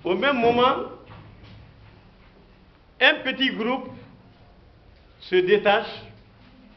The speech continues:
c'est-à-dire les détenteurs de faux arrêtés, menés par un certain Coly, qui se détachent, qui marchent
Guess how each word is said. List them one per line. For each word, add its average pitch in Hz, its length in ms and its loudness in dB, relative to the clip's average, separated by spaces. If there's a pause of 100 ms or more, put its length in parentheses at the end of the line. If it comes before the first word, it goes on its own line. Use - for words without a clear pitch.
(840)
c'est-à-dire 185 280 -2
les 170 140 2
détenteurs 240 600 2
de 190 100 -2
faux 208 260 2
arrêtés, 170 520 0 (3000)
menés 240 440 4
par 196 200 2
un 208 220 2
certain 190 540 0
Coly, 190 480 0 (1900)
qui 226 120 -8
se 240 120 -4
détachent, 240 600 2 (1200)
qui 214 140 -2
marchent 214 540 -2